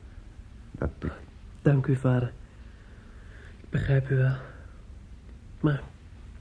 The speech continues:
Speaker 2: ik was erop voorbereid.
Speaker 1: Ja. Ja, ja. Ja. Ja, ja.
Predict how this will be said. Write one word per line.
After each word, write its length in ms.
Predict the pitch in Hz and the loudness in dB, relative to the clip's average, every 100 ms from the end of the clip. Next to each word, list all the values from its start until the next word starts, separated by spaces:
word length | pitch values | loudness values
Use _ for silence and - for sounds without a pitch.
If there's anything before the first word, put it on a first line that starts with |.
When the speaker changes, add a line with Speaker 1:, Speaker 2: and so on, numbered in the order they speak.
| - - - - - | -16 -16 -18 -16 -2
Speaker 2:
ik 200 | - - | 0 6
was 220 | 147 147 | 8 8
erop 240 | 147 151 | 6 4
voorbereid. 540 | - 190 139 127 127 131 - - - - | 4 2 4 4 2 0 -8 -14 -10 0
Speaker 1:
Ja. 240 | 73 71 - - - - - - - - - - - - - - - | 2 2 0 -8 -16 -16 -16 -16 -16 -14 -14 -14 -14 -14 -14 -14 -8
Ja, 120 | - 80 | 2 4
ja. 260 | 73 73 - - - - - - - - - - - - - - - - - - - - - - - - - - - - - - - - - - - - - - | 6 4 0 -10 -16 -16 -14 -14 -14 -14 -14 -14 -14 -14 -14 -14 -14 -14 -14 -14 -14 -14 -12 -14 -14 -16 -14 -14 -14 -14 -14 -14 -12 -10 -10 -10 -12 -14 -14 2
Ja. 240 | 95 101 - - - - - - - - - - - - - - - - - - - - - - | 6 6 4 -6 -14 -14 -14 -14 -14 -14 -16 -16 -16 -14 -12 -12 -12 -16 -16 -18 -16 -16 -16 -2
Ja, 260 | - 92 82 | 4 6 6
ja. 140 | 67 | 4